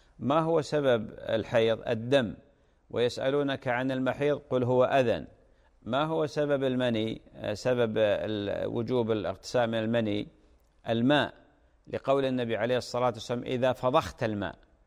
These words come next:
يعني خرج دفقاً. فلذلك أختي الفاضلة، هل أنت من هذا النوع؟ يعني هل أنت تقول: "والله شعرت أثناء الصلاة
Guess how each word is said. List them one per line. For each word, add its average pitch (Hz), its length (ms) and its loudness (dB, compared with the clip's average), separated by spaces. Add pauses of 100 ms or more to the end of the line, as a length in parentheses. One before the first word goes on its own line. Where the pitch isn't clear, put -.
(120)
يعني 98 200 -6
خرج 123 420 2
دفقاً. 98 480 -2 (840)
فلذلك 120 580 0
أختي - 180 -4
الفاضلة، 104 460 0 (300)
هل 123 200 -2
أنت 151 220 0
من 143 180 2
هذا 139 260 2
النوع؟ 110 460 2 (540)
يعني 113 240 -4
هل 143 180 0
أنت 151 220 -2
تقول: 139 320 -2
"والله 135 240 2
شعرت 135 540 0
أثناء 139 460 -4
الصلاة 139 520 0